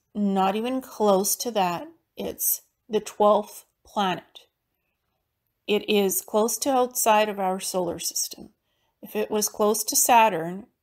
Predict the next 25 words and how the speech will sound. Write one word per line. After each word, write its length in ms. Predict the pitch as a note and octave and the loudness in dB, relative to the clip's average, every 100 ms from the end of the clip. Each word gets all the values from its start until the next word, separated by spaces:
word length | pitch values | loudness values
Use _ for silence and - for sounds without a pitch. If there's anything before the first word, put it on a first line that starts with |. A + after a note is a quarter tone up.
| - | -12
we 120 | G#3+ | -6
would 160 | G3+ G3 | -6 -4
have 200 | F#3 F#3 | -6 -4
a 60 | |
lot 260 | D#3+ D#3+ F3 | -4 -4 -2
of 140 | D#3+ - _ _ _ _ _ _ _ _ _ _ _ _ | -6 -10 _ _ _ _ _ _ _ _ _ _ _ _
physical 540 | - F#3 F3+ - C4 | -4 -2 -2 -2 -2
changes 600 | B3+ G#3 F3 F3+ G#3 A3 | 0 -2 0 -2 -4 -6
happening 540 | - F3+ - F3 G3+ | -2 -2 -2 -2 -2
on 140 | A3 C4 | -2 -2
the 80 | D4 | -2
planet 560 | - B3 G3 E3+ E3 - _ _ _ _ _ _ _ _ _ | -2 0 0 -2 -6 -14 _ _ _ _ _ _ _ _ _
and 120 | G#3 G3+ | -4 -2
in 140 | G3+ | -2
the 100 | A3 | -2
sun. 460 | - - F#3 - - _ | -2 -2 -2 -4 -14 _
Our 120 | G3+ | -8
orbit 520 | - G#3 G#3+ G3+ A#3+ C4+ | -2 2 2 2 -2 -4
would 180 | G3 | -8
be 160 | - - | -6 -6
impacted. 720 | F#3+ F#3+ - D3+ - - - - - | -6 -8 -8 -8 -10 -12 -14 -14 0
It 140 | A3 | 2
is 240 | G#3+ G3+ F#3+ | 4 2 0
nowhere 680 | F3+ F#3 G3 G#3 G#3+ G#3 | 0 0 0 2 0 0
near 520 | G3+ F#3 E3+ D#3+ F3+ | -2 -4 -4 -6 -12